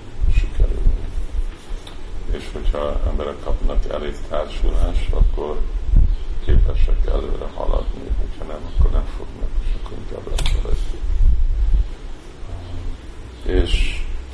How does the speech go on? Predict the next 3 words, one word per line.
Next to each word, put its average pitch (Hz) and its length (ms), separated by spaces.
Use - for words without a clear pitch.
hogyha 87 640
ők 80 260
társulnak 90 800